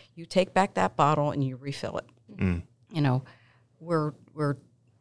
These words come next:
Speaker 1: too busy, too lazy to go do that si-, stuff. But if, if it becomes part of your everyday understanding and your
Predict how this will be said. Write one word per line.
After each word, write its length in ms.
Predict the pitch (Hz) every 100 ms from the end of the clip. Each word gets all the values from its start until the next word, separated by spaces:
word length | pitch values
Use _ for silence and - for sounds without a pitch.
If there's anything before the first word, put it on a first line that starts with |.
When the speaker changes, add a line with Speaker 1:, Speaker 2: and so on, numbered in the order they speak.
| _ -
Speaker 1:
too 200 | - 170
busy, 460 | - 160 160 160 160
too 220 | - 131
lazy 600 | 139 147 151 147 147 151 - _ _ _ -
to 120 | 160
go 220 | 160 151
do 240 | 135 180
that 240 | 170 - -
si-, 100 | - - - _
stuff. 320 | - 151 -
But 100 | 160
if, 160 | 156 - -
if 180 | 165 165
it 140 | 160
becomes 460 | 170 - 196 196 - -
part 220 | - 208 214
of 100 | 196
your 200 | 180 -
everyday 640 | 185 196 185 185 185 180 -
understanding 800 | 175 175 170 - 190 190 180 170
and 400 | - 156 151 151 - _ _ -
your 300 | 156 147